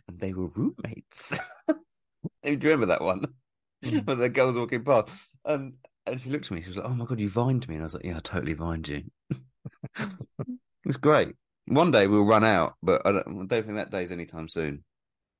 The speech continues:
Speaker 1: Although we have sort of moved on to office quotes as well.
Speaker 2: Hmm.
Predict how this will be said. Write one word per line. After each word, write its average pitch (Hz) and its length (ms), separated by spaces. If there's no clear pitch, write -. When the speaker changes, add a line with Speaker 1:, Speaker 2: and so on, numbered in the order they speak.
Speaker 1:
Although 107 140
we 104 100
have 113 180
sort 113 320
of - 40
moved 85 180
on 80 140
to - 100
office - 300
quotes - 380
as 71 120
well. 71 260
Speaker 2:
Hmm. 98 260